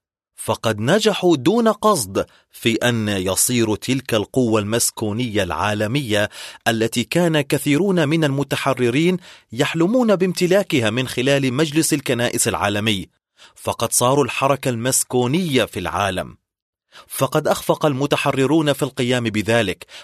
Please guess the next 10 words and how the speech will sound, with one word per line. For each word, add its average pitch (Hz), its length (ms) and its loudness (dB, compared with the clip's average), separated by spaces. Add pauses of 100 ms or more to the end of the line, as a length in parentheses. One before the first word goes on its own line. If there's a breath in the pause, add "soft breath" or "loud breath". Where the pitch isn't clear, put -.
ولكن 123 460 2
الكاريزماتيين 135 1000 0
يفعلون 190 440 2
ذلك، 170 520 0
الكاثوليك 127 680 -2
والأرثوذكس 131 800 0 (260 loud breath)
والشرقيون 123 800 0
والمسيحيون 113 880 -2 (280 loud breath)
والبروتستانت 165 960 0 (520)
وكل 220 560 2